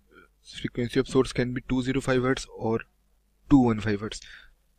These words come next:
तो we can write कि अगर इन दोनों से अगर हम कॉमन फ्रीक्वेंसी निकालें, so the common frequency will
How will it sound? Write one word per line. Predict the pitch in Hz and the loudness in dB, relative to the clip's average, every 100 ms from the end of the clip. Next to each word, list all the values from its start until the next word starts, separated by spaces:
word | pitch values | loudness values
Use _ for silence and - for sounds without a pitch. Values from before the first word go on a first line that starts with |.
| _ | _
तो | 123 120 123 113 - _ _ _ _ _ _ 123 | 2 4 4 0 -4 _ _ _ _ _ _ -10
we | 113 | -8
can | 113 123 | -4 0
write | 117 123 - | 4 2 2
कि | 135 | 0
अगर | 110 123 | 4 4
इन | 120 117 113 | 4 0 0
दोनों | 113 117 | 0 0
से | 123 123 | 0 2
अगर | 117 | 2
हम | 120 | 0
कॉमन | - 113 120 | 0 -2 -2
फ्रीक्वेंसी | 120 120 - 113 117 | -4 -6 -2 -4 -2
निकालें, | 123 110 101 117 - _ _ - _ _ - - | -2 0 -2 -4 -12 _ _ -20 _ _ -18 -2
so | 117 117 | 0 2
the | 120 - | -2 0
common | 110 113 123 | 0 0 -4
frequency | 120 120 117 113 127 | -6 -6 -6 -4 -2
will | 117 | -2